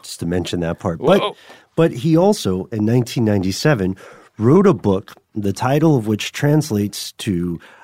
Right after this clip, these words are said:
Speaker 1: The Foundation of Geopolitics in English. We've mentioned this book before, and, uh, we had a, we had someone write in and say, "Hey, do you have an English translation of this?"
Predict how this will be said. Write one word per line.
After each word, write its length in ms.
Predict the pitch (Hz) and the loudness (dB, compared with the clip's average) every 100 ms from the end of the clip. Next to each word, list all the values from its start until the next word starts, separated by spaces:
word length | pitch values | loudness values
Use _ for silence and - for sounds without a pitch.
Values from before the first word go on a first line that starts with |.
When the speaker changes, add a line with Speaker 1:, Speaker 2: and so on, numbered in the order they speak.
| _ - | _ -10
Speaker 1:
The 220 | 101 98 | -4 -2
Foundation 640 | 117 104 98 151 165 151 | 0 0 2 0 0 0
of 80 | 127 | -2
Geopolitics 1160 | 98 113 123 120 - 113 92 87 - - - - | -2 0 0 0 -2 -2 -2 -6 -10 -14 -14 -14
in 200 | - 101 | -8 -6
English. 640 | 98 107 98 - - - - - - - - | -6 -4 -6 -6 -10 -12 -16 -20 -20 -20 -8
We've 460 | 120 185 214 127 | 0 2 2 2
mentioned 640 | 123 143 165 - 143 143 117 110 | 2 4 2 2 2 2 0 -6
this 220 | 120 117 - | -6 -6 -4
book 340 | 120 113 _ | -4 -4 _
before, 580 | 107 - - 127 110 107 | -6 -6 0 2 2 0
and, 420 | 107 107 101 104 - - - - - | -2 -2 0 -4 -6 -20 -20 -20 -8
uh, 180 | 98 101 | -4 -2
we 100 | 123 | 0
had 180 | 123 196 | 2 2
a, 300 | 160 117 113 - - - - - | 2 2 -2 -8 -14 -12 -14 -14
we 180 | - 147 | -4 0
had 180 | 160 202 | 2 2
someone 300 | 165 127 101 | 2 2 2
write 280 | 110 107 98 | 0 0 -2
in 300 | 101 92 98 | -4 -4 -6
and 200 | 95 92 | -8 -8
say, 480 | - 104 95 87 90 _ _ _ _ _ _ | -6 -4 -2 -4 -8 _ _ _ _ _ _
"Hey, 340 | 143 190 147 82 - 104 | 0 2 2 -2 -14 -8
do 160 | 123 156 | -2 0
you 240 | 151 156 | 2 2
have 540 | 117 107 120 143 143 - | 2 2 2 0 -4 -8
an 220 | 113 104 | -4 -2
English 380 | - 127 113 113 | 0 0 0 -2
translation 640 | - 104 98 135 143 143 131 | -2 -2 0 -2 -2 0 -2
of 100 | 113 | 0
this?" 400 | 127 120 - | -2 -2 -6